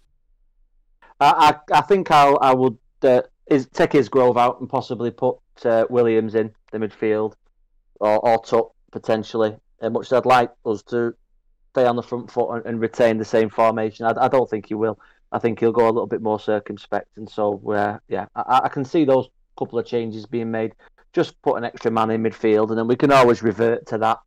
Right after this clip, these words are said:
in the second half if, uh, if we need to. Much in the same way that Lee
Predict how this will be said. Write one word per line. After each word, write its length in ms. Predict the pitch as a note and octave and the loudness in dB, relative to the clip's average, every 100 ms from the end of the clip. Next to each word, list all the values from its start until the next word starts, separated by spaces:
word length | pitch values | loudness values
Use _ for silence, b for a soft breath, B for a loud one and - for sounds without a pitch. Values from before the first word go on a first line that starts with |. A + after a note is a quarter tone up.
| _ _ G#2+ | _ _ -12
in 80 | |
the 60 | G#2+ | -10
second 320 | - A2 A#2+ | -8 -8 -6
half 320 | G#2+ A2+ A2 A2 | -6 -6 -10 -16
if, 200 | - A#2+ | -10 -6
uh, 140 | A2+ b b - | -6 b b -6
if 180 | A#2+ A#2 | -4 -2
we 80 | |
need 240 | A2 A2+ A2 | -2 -2 -2
to. 200 | B2+ A#2 B B D#3+ | -2 -2 B B -2
Much 200 | F#3 D3 | -2 0
in 80 | |
the 60 | C#3 | -2
same 240 | C3+ C#3+ | 2 2
way 140 | C3 B2+ | 4 4
that 160 | B2 | 4
Lee 280 | B2 C3 B2 | 4 4 2